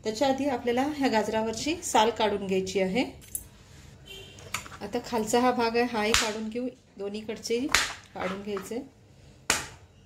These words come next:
तुम्हाला हवं असेल तर तुम्ही बारीक चिरून घेऊ शकता किंवा तुमच्याकडे फूड प्रोसेसर असेल तर तुम्ही फूड प्रोसेसरमध्ये घालू शकता. आता मी माझ्याकडे टपरवेअरचा चॉपर आहे, त्याच्यामध्ये बारीक करून घेतेय.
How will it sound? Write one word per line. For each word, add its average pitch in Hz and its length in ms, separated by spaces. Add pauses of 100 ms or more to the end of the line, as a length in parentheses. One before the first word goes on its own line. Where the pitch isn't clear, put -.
(760)
तुम्हाला 247 280
हवं 247 260
असेल 294 680
तर 240 60
तुम्ही 269 380
बारीक 226 400
चिरून 254 280
घेऊ 269 220
शकता 269 420
किंवा 247 260
तुमच्याकडे 240 320
फूड 233 200
प्रोसेसर 233 480
असेल 226 280
तर 233 60
तुम्ही 240 220
फूड 220 160
प्रोसेसरमध्ये 220 720
घालू 214 260
शकता. 214 340 (960)
आता 214 220
मी 269 200
माझ्याकडे 254 400
टपरवेअरचा 247 380
चॉपर 247 380
आहे, 240 200
त्याच्यामध्ये 240 520 (480)
बारीक 208 300
करून 220 260
घेतेय. 220 340